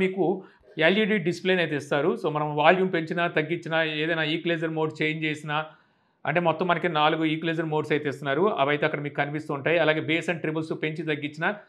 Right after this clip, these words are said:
మీకు ఇక్కడ అయితే కనిపిస్తూ ఉంటాయి. ఇంకా మొత్తం మీకు ప్లాస్టిక్ బిల్డే. So, పైనంతా మీకు, ఆ, పియానో బ్లాక్ ఫినిషింగ్‌తో అయితే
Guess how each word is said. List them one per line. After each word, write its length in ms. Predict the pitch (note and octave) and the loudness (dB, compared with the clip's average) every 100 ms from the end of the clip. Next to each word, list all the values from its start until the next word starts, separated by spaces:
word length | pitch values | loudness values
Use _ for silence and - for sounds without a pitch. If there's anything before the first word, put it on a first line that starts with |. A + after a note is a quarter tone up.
| _ - | _ -6
మీకు 140 | C#3+ D#3+ | 0 0
ఇక్కడ 140 | D3 C#3+ | 0 0
అయితే 160 | C#3+ G#3 G#3+ - _ D3+ | 2 0 -2 -16 _ 0
కనిపిస్తూ 400 | D#3 E3 E3 E3 D3 | 2 0 0 -2 2
ఉంటాయి. 280 | D3+ D#3+ A3 - - - | 2 4 2 -2 -14 0
ఇంకా 140 | E3+ F3+ | 4 4
మొత్తం 180 | F#3 A#3 | 4 2
మీకు 120 | A#3 - | 2 8
ప్లాస్టిక్ 380 | F#3+ G#3 G#3 F3 | 10 10 6 0
బిల్డే. 220 | F3+ F#3+ C#4 - | 2 2 0 -4
So, 80 | D#3+ | 2
పైనంతా 320 | E3 E3+ E3+ E3+ | 4 4 0 -4
మీకు, 160 | D#3+ F3 F3 - | -2 -2 -2 -4
ఆ, 60 | C#3+ C#3 D#3+ | -2 -2 2
పియానో 320 | E3 F3 F3+ - B2 | 4 4 2 0 4
బ్లాక్ 260 | D#3 D#3 B2+ D#3 | 4 4 -2 -6
ఫినిషింగ్‌తో 380 | D#3 E3 D3 D3 | -6 -6 -2 -2
అయితే 140 | C#3 | 0